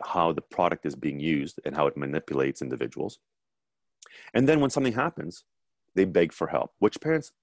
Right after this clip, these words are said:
the parents need to ask for help. But if they would have read the terms of service, they would have done their homework on the platform. They would have realized, "Oh, yeah, you know what? Not a good idea. How about you wait till you're thirteen?" And by the way, if you actually saw Paul Davis,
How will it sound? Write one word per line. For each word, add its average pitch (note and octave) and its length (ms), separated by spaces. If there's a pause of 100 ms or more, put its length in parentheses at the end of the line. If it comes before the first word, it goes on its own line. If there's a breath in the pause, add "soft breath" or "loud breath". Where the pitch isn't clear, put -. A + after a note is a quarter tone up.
(120)
the A2+ 120
parents - 320
need A#2+ 140
to - 100
ask C#2+ 160
for - 120
help. - 220 (840)
But A2+ 100
if A#2 80
they A#2+ 80
would A#2 100
have G#2 100
read G2 120
the G2+ 40
terms F2+ 220
of G2 80
service, D2 440
they D#2+ 80
would D#2+ 140
have D#2 80
done D2 120
their C#2+ 100
homework D#2+ 260
on F#2+ 60
the F2+ 80
platform. - 560 (720)
They F#2 80
would F#2 100
have E2 80
realized, E2 420
"Oh, D2+ 240
yeah, D2+ 200
you D#2+ 100
know D#2+ 60
what? E2 140
Not E2+ 180
a - 20
good C#2+ 160
idea. B1 300 (420 soft breath)
How G#2 100
about A2+ 200
you G2 100
wait E2 160
till D#2+ 140
you're D2+ 80
thirteen?" D2 400
And C#2 160
by E2+ 100
the F2 80
way, D2+ 220
if - 160
you A2 80
actually G2 240
saw D#2+ 180
Paul E2 220
Davis, D#2 260